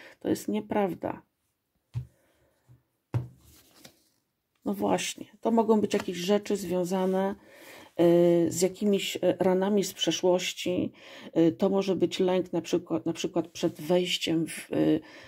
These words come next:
w kolejny związek. Dla niektórych osób, które na przykład, y, osób spod znaku, y, byka, które, y, są po jakichś trudnych relacjach, y,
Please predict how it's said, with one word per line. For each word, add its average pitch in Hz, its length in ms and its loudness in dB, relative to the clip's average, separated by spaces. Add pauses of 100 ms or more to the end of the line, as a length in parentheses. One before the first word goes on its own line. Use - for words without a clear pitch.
(200)
w 151 320 -2
kolejny 175 420 6
związek. 175 720 0
Dla 175 140 0
niektórych 165 400 0
osób, - 280 -6
które 165 260 -2
na 156 120 2
przykład, - 540 -6
y, - 280 -4
osób - 220 -4
spod 160 200 -6
znaku, 160 420 -2 (220)
y, 143 40 0
byka, 151 360 0
które, 156 520 -2 (560)
y, 156 160 6
są 156 300 6
po 151 100 -2
jakichś 147 280 -4
trudnych 156 380 0
relacjach, 156 840 -4 (440)
y, 151 240 4